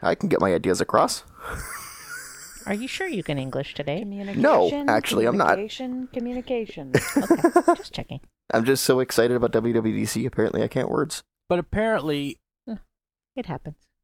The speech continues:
Speaker 4: you know, they could do a lot of things. There's rumors of Apple Tags. There's rumors of Apple Studio. Uh,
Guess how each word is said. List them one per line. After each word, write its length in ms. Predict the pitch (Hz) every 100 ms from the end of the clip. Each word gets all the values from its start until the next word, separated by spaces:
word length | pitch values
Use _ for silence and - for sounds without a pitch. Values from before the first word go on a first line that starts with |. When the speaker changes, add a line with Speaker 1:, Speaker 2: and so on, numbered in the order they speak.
| _ _ _ _ _ _ _
Speaker 4:
you 100 | 180
know, 280 | 165 147 131 - _ _ _
they 180 | 190 233
could 180 | - 147
do 200 | 139 135
a 100 | 123
lot 300 | 127 117 123
of 120 | 123
things. 300 | 120 110 113 117
There's 200 | 113 117
rumors 600 | 131 143 135 131 120 -
of 400 | 120 123 120 113 -
Apple 340 | 135 147 143
Tags. 640 | 131 - 123 131 131 131 -
There's 220 | 117 107
rumors 460 | 123 131 127 123 - -
of 320 | 113 113 110 _ -
Apple 360 | 127 - 131
Studio. 840 | - - - 143 139 143 139 131 - -
Uh, 380 | 127 120 117